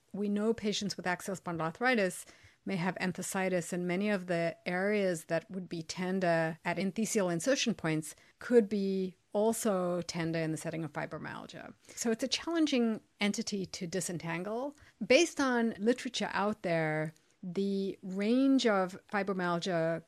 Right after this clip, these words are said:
co-occurrence in patients with axial spondyloarthritis is probably somewhere between sixteen and thirty percent.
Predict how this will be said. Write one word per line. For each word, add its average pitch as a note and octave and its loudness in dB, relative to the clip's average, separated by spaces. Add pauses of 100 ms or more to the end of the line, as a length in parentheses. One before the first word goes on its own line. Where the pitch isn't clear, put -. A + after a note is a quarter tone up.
co-occurrence F3+ 0
in E3 -4
patients F3+ -8
with E3+ -8
axial D#3 -8
spondyloarthritis D#3+ -6
is E3+ -14
probably F3+ -4
somewhere E3+ -6
between D#3 -4
sixteen E3 -4
and D3+ -4
thirty D3+ -6
percent. D3+ -8